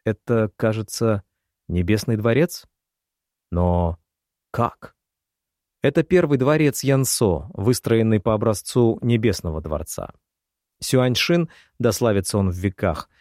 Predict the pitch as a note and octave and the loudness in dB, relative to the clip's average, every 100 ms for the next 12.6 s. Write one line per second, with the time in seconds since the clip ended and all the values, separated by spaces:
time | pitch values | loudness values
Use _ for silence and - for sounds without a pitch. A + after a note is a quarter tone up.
0 | _ - C3 D#3+ E3 F3+ C3+ - G2+ F2+ | _ -4 -2 2 0 2 0 2 0 0
1 | F2 - G#2 F#2+ E2+ F#2+ G#2+ C#3+ - - | -4 -2 2 2 2 -2 -2 -2 -2 -2
2 | A2 - - C#3 B2+ B2 A2+ A2 - A2+ | -4 -4 0 0 2 2 2 -2 -2 -2
3 | G#2+ G#2+ G2+ G2 - A2+ G#2+ B2 B2+ G2+ | 0 0 0 -4 -4 -2 0 0 0 0
4 | E2 - G2 - - F2+ F2+ F2 F2 F#2+ | -2 -8 -12 -10 -4 0 2 2 2 0
5 | F#2 B2+ D3+ G2+ F2+ G#2 G#2+ C#3 D#3+ D#3+ | 0 0 0 0 0 0 0 0 0 -2
6 | - F#2 G2+ G2 - - G2 - F#2 - | -6 0 2 2 0 -4 -4 -2 -4 -2
7 | F#2 F#2 C#3 D#3 _ G2+ C3 E3 - - | -2 0 0 -2 _ -2 0 0 -4 -8
8 | - A2 C3 C#3+ C#3 G2 D2+ D2+ F2 G2 | -2 0 2 0 -2 -2 -2 -2 -4 -6
9 | - - - _ _ - - F3 E3+ C#3 | -8 -8 -10 _ _ -4 0 2 2 0
10 | - C#3 C3 G#2 - - - - A#2+ A#2+ | 2 4 4 2 -4 -4 -4 0 0 2
11 | D#3 A#2 G2+ F#2+ F#2 F#2 G#2+ F#2 F2 D#2+ | 2 2 2 0 0 0 0 0 -2 0
12 | E2 C#2+ - - - | -2 -4 -8 -10 -14